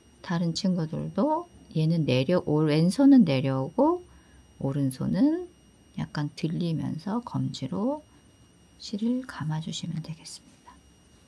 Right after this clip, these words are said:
이렇게. 이렇게 하면 조금 손이 편하게 뜰 수 있더라고요.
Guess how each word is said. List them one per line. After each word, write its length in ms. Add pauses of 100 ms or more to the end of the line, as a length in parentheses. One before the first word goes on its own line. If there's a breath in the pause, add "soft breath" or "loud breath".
(380)
이렇게. 720 (3750)
이렇게 320
하면 240
조금 420
손이 460
편하게 880 (800 soft breath)
뜰 140
수 160
있더라고요. 540